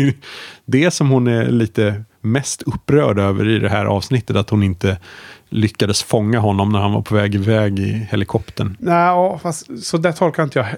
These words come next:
Speaker 2: den heller faktiskt. Jag tolkar det som att hon är upp-, hon ångrar att hon inte hann avsluta det bättre med honom. Jag tror, jag, jag tror, jag tror faktiskt inte att hon nu tänker på att hon ville stoppa honom.
Speaker 1: Nej, men, men, men visst. Alltså,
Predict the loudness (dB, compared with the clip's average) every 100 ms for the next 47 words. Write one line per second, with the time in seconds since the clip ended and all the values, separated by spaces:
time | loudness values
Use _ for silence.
0 | -8 -4 -2 -4 -8 -4 -2 -2 -4 -8
1 | -8 -8 -8 -10 _ _ -20 -20 -20 0
2 | 2 2 2 0 0 0 0 0 4 4
3 | 4 0 2 4 4 0 _ _ 2 4
4 | 2 -2 0 2 4 4 2 2 0 0
5 | 0 -2 -2 -2 -2 -4 -8 _ _ _
6 | _ _ 0 0 2 0 0 0 0 -4
7 | -6 -4 -4 -6 -10 -8 -4 -4 0 4
8 | 4 2 0 0 2 4 2 2 0 0
9 | 0 0 -2 0 0 2 0 0 -4 0
10 | 2 2 0 0 0 0 -2 -2 -2 0
11 | 0 -2 -2 -4 -4 0 0 0 -2 -8
12 | _ _ -20 -4 0 2 2 2 2 0
13 | -2 -4 -4 -4 0 2 2 2 2 2
14 | -4 -4 0 2 2